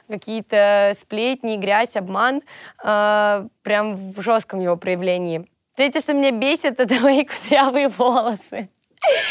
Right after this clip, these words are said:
Я такой человек, что если у меня на голове какой-то пипец, я не могу нормально существовать. Неважно, что у меня с лицом, неважно, что у меня с одеждой,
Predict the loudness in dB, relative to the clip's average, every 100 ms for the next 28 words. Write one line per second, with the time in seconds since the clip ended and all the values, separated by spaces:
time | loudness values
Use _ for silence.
0 | -2 0 4 6 6 4 0 0 0 2
1 | 2 2 -2 -4 -4 -2 0 -2 0 2
2 | 2 2 2 2 2 2 -2 0 0 0
3 | -4 -2 -2 -2 0 2 4 2 0 0
4 | 0 0 -2 -8 0 0 2 2 2 2
5 | 0 -2 0 -2 -6 -2 0 2 0 -2
6 | -2 -6 -6 -4 -2 0 0